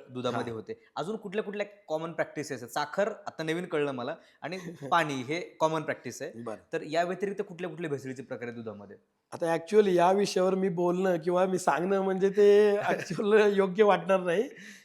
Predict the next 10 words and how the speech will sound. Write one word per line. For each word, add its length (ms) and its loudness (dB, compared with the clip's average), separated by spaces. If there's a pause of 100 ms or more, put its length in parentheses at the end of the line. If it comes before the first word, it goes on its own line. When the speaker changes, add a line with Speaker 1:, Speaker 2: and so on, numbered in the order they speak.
Speaker 2:
कारण 260 0
की 320 2 (100)
तसं 180 0
हे 160 2
करू 220 0
शकत 300 -4
नाही 100 -4
आपण. 220 -2
Speaker 1:
हम्म. 100 -12 (380)
Speaker 2:
परंतु 800 2